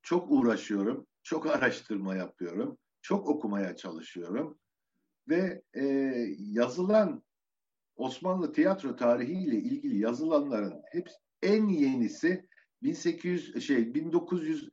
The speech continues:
ellilere, altmışlara dayanıyor. Ondan sonra bu tarihle ilgilenen kimse kalmadığı gibi o tarihlerde de o zamanın şartlarına göre yapılan araştırmalar bizlere,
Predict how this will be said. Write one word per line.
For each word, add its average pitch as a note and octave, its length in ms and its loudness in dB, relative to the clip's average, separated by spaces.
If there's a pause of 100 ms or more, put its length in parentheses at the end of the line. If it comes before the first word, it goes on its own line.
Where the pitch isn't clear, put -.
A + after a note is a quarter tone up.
ellilere, D3 500 8
altmışlara C3+ 840 0 (260)
dayanıyor. G#2 680 -2
Ondan E3 360 0
sonra B2+ 360 -2
bu D3 80 -4
tarihle B2 380 -2
ilgilenen B2 580 -2
kimse A#2 360 -8
kalmadığı C3 540 0
gibi F#3+ 420 -4 (920)
o G3+ 180 4
tarihlerde D#3 960 4
de D3+ 160 4 (120)
o F3+ 360 0
zamanın C#3+ 800 2
şartlarına C#3 840 -2
göre A2 500 2 (220)
yapılan A#2+ 520 4
araştırmalar A2 1040 0 (300)
bizlere, G#2+ 600 0